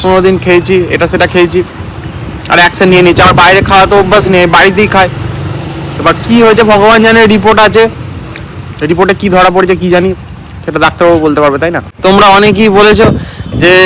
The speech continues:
আহ, সাইকেল চালাতে চালাতে, মানে সাইকেল চালানোর আমার একটা ভিডিও দাও। এই দেখো সাইকেল চালানোর ভিডিও, দেখতে পেয়েছো? পাচ্ছ? খুব সাইকেল চালাও,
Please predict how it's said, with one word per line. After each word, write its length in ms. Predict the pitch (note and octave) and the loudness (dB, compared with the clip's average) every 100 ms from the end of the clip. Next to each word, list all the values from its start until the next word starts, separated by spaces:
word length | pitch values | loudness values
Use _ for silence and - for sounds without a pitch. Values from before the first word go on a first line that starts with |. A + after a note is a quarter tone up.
| F3+ | 4
আহ, 380 | D#3+ C3+ A#2+ A#2+ - | 4 2 -2 -6 -4
সাইকেল 320 | E3+ F3+ G3+ | 0 2 2
চালাতে 300 | G3 G3 F#3 G3 | 2 2 2 2
চালাতে, 340 | G3 G3 F#3+ F#3 - - - - | 2 2 2 0 -2 -8 -10 -6
মানে 140 | D#3+ F3 | 0 0
সাইকেল 300 | F3+ F#3 G3 | 2 0 2
চালানোর 300 | G3+ G3 G#3 | 2 2 4
আমার 180 | G3+ G3 | 4 4
একটা 220 | G3 G#3+ | 2 2
ভিডিও 300 | F3+ F#3 G3+ F#3 | 2 2 4 4
দাও। 120 | F3+ F#3 - - - - - - - D3 | 2 0 -6 -6 -6 -6 -6 -8 -8 -2
এই 60 | D3 | 0
দেখো 160 | C#3+ B2+ C#3+ | 0 -4 -4
সাইকেল 240 | D3+ E3 E3 | -4 -4 -2
চালানোর 260 | D#3 D#3+ - | -2 -2 -4
ভিডিও, 180 | - - | -4 -4
দেখতে 220 | - - G#3 | -4 -2 0
পেয়েছো? 240 | G#3+ - - - - - - - - - - - - | 0 0 -4 -4 -4 -4 -4 -4 -4 -4 -4 -4 -2
পাচ্ছ? 220 | E3 - A#3 C#3+ - - - - - - - - - - - - - - - - - - - - - - - | -2 -2 0 -2 -4 -8 -6 -4 -4 -6 -6 -8 -6 -6 -4 -2 -2 0 0 0 -2 -6 -10 -8 -6 -4 0
খুব 240 | G#3+ B3 | 2 2
সাইকেল 400 | - G#3 G3 G#3+ | 2 2 4 2
চালাও, 320 | G#3 F#3 D#3+ | 2 2 2